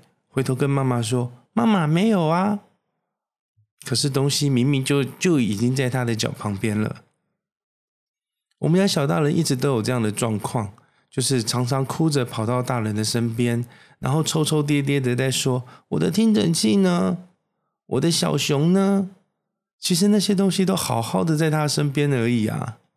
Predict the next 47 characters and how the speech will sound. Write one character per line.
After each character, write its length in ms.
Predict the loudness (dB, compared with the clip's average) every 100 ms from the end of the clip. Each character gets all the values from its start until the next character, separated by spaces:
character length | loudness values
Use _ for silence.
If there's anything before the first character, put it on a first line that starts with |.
| _ _ _ _ -4
而 100 | 0
且 140 | 0
还 120 | 0
是 280 | 0 0 -2 -6 -20 _ _
亮 260 | -4 -2 0
红 260 | 2 2
色 240 | 2 0 0
的、 360 | 0 -2 -4 -12 _
亮 240 | -2 -2
黄 240 | -2 -2 0
色 260 | 0 0
的， 300 | 0 -2 -4 -12 _ _
一 140 | -2 2
眼 160 | 2
就 160 | 2 0
应 80 | 0
该 140 | 0
可 100 | -2
以 60 | -2
看 180 | -2
得 80 | -2
到。 360 | -2 -4 -4 -8 -14 _ _ _ _
可 140 | -4
是 100 | -2
这 100 | 2
个 80 | 0
孩 220 | 0 0
子 100 | 0
就 200 | 0 0
是 80 | 0
什 120 | -2
么 140 | -2 -2
都 100 | 0
找 200 | -2 -4
不 100 | -4
到。 320 | -4 -4 -8 _ _ _ _ _ _ _ _ _ _ _ _
我 100 | -2
们 80 | 2
在 100 | 2
怀 180 | 2 2
疑 80 | 2
说 160 | 2
他 160 | 0 0
是 120 | 0
色 260 | 0 2 2
盲 240 | 2 0
吗？ 440 | 0 0 0 -2